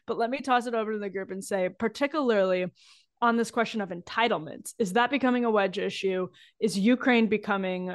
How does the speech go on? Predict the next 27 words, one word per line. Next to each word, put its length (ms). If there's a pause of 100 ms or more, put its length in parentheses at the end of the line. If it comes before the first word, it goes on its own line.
a 120
major 360
issue? 680
Uh, 260
where 320
does 160
this 220
all, 520
or 120
where 280
can 280
we 120
sort 220
of, 160
in 180
our 120
vantage 420
point 240
here, 300
February 580
twenty 240
twenty-three, 720 (380)
uh, 160
start 440
to 120
see 580 (100)
candidates 840